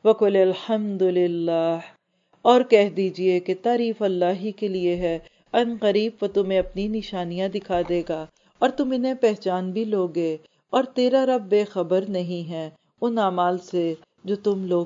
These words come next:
کرتے ہو۔ یہ ہے سورت نون۔ کیسے شعور بیدار ہوتا ہے۔ آپ دیکھیے کہ جب انسان صبح صبح اٹھ کے قرآن کو اس اینگل سے پڑھ لیتا ہے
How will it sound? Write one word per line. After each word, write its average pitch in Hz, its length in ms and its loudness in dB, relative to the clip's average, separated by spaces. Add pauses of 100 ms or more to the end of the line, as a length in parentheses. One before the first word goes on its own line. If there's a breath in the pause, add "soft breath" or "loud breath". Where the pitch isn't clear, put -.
کرتے 160 420 -6
ہو۔ 156 40 -6 (200)
یہ 208 180 0
ہے 170 140 -6
سورت 165 420 -8
نون۔ 151 260 -14 (1040)
کیسے 240 320 2
شعور 196 260 -4
بیدار 175 400 -2
ہوتا 170 240 -6
ہے۔ 185 40 -8 (580)
آپ 196 220 2
دیکھیے 208 280 2
کہ 240 140 0
جب 208 200 2
انسان 190 420 -4
صبح 233 260 -6
صبح 240 240 0
اٹھ 220 120 -2
کے 226 120 -2
قرآن 185 400 0
کو 190 100 -4
اس 196 180 -2
اینگل 180 240 0
سے 196 140 -6
پڑھ 180 220 -2
لیتا 196 320 -2
ہے 226 60 0